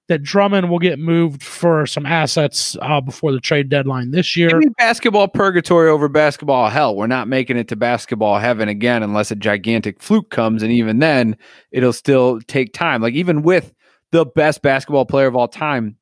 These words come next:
Speaker 2: we couldn't bring other people here.
Speaker 1: I hear
Speaker 2: We,
Speaker 1: ya.
Speaker 2: w-, we somehow need to have, like, that,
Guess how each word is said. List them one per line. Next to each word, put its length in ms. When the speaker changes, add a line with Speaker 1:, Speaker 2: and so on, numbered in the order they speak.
Speaker 2:
we 180
couldn't 260
bring 180
other 160
people 340
here. 320
Speaker 1:
I 160
hear 220
Speaker 2:
We, 100
Speaker 1:
ya. 160
Speaker 2:
w-, 200
we 140
somehow 400
need 240
to 100
have, 500
like, 300
that, 260